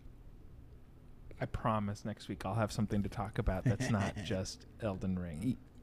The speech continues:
Speaker 2: yeah, and, and
Speaker 1: Okay. That's me.
Speaker 2: Yeah, and I was gonna say, just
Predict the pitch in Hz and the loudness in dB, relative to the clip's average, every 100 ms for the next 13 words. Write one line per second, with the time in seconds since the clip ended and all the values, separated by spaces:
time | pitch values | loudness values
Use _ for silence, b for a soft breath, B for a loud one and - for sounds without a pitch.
0 | 98 127 107 101 - - 127 107 90 76 | 8 12 12 10 2 6 8 8 6 2
1 | - 131 156 170 - - - - - 104 | 6 12 12 12 4 -8 -16 -8 0 4
2 | 104 - - - 117 120 131 110 - 104 | 6 4 0 4 10 12 12 12 10 8
3 | 87 107 - | 8 4 0